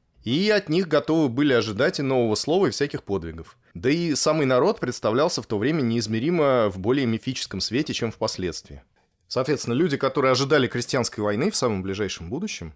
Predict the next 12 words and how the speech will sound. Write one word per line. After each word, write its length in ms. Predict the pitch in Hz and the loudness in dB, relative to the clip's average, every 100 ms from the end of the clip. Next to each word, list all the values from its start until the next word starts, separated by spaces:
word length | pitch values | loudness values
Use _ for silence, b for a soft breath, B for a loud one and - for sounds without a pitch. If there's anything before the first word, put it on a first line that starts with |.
| _ _ - | _ _ -4
о 200 | 113 139 | 0 2
самих 340 | - 123 131 | 2 0 -2
крестьянах 680 | - 101 - 170 214 107 - _ _ _ - | -6 -6 -2 0 0 -2 -8 _ _ _ -18
не 300 | - 98 113 | -8 -4 0
имели 200 | 123 190 | 0 0
практически 500 | - 110 160 - - | 0 -4 -6 -8 -8
никакого 300 | 117 110 156 | -6 -2 -2
представления, 500 | 131 - 135 135 87 | -2 -2 -2 -2 -4
вплоть 240 | - 117 | -4 -4
до 60 | 107 | -2
того, 320 | 127 120 214 | 0 2 2
что 580 | 208 - 135 131 123 117 | 0 -2 2 4 4 2